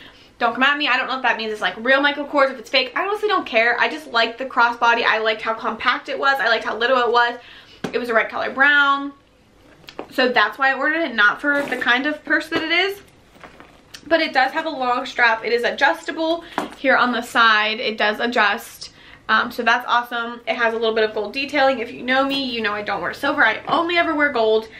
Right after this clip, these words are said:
Uh, I absolutely love this purse. It is one of probably the best purchases as far as, like, fashion pieces go that I've ever bought in my life. Like, yes, my other purse is cute, but this is the most practical. I don't think I've ever used a purse as long as I've used this one.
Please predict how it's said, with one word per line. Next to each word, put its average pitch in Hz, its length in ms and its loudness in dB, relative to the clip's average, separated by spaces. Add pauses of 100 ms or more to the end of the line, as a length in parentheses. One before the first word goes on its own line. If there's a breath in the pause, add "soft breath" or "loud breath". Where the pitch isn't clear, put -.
(280 loud breath)
Uh, 208 340 4 (360)
I 240 160 4
absolutely 233 460 -2
love 226 500 -4
this 269 180 -6
purse. - 360 -2
It 262 140 0
is 285 220 -6 (320)
one 262 320 0
of 311 160 -2
probably 302 340 -2
the 277 100 0
best 226 500 -2 (720 soft breath)
purchases 233 580 0
as - 140 -6
far 226 140 4
as, 220 60 0
like, 208 220 -8
fashion 226 380 0
pieces 311 320 -8
go 294 220 2
that 269 80 0
I've 233 240 2
ever 226 240 0
bought 208 340 0
in 214 80 -4
my 196 140 0
life. 196 340 0
Like, 247 220 0
yes, 285 240 2
my 277 120 -2
other 247 140 -2
purse 254 220 -8
is 240 80 -16
cute, 254 180 -10
but 233 160 -4
this 254 200 0
is 285 120 -6
the 294 80 -4
most 269 220 -2
practical. 220 420 0
I 214 180 4
don't 220 140 -4
think 254 140 -6
I've 233 160 -4
ever 226 220 0
used 214 320 -6
a 226 60 -4
purse 233 280 2 (500 loud breath)
as 226 140 -2
long 214 360 2
as 311 80 -2
I've 339 160 2
used 359 180 -4
this 370 140 -6
one. 403 180 2